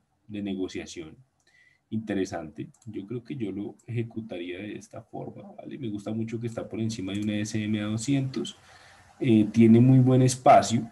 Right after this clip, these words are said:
Claramente no lo quiero hacer a esta hora. Ya saben que la sesión asiática en estos momentos, pues, es muy probable que el trade se active y después termine por, em, por devolverse, por sacarme en stop loss. Entonces prefiero hacerlo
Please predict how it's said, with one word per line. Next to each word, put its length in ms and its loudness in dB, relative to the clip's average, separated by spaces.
Claramente 560 0
no 100 0
lo 140 2
quiero 200 2
hacer 140 -2
a 60 0
esta 180 -2
hora. 280 2
Ya 180 0
saben 300 -4
que 320 -4
la 100 -6
sesión 300 -8
asiática 720 0
en 80 -2
estos 240 -8
momentos, 460 -8
pues, 160 -10
es 120 -12
muy 120 -8
probable 320 -2
que 100 -8
el 80 -8
trade 200 -8
se 100 -6
active 400 -2
y 180 2
después 400 -6
termine 380 -6
por, 480 -8
em, 540 -10
por 160 -4
devolverse, 920 2
por 240 -6
sacarme 400 -8
en 40 -4
stop 300 -10
loss. 180 2
Entonces 400 -10
prefiero 380 -6
hacerlo 420 -8